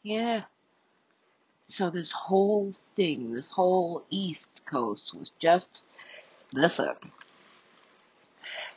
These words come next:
it is a game being played. There is a war against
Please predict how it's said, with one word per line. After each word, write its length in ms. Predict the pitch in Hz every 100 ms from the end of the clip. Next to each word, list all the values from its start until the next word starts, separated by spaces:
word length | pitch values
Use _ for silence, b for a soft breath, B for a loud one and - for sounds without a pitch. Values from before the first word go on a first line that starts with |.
| - _ _ B B _ 143
it 160 | 143
is 500 | 175 180 175 180 - -
a 40 |
game 500 | 151 131 147 151 147
being 260 | 131 127 131
played. 540 | - 147 131 98 101 -
There 220 | 123 -
is 340 | 147 160 156 139
a 200 | 151 139
war 400 | 143 143 123 - -
against 540 | 147 - 170 170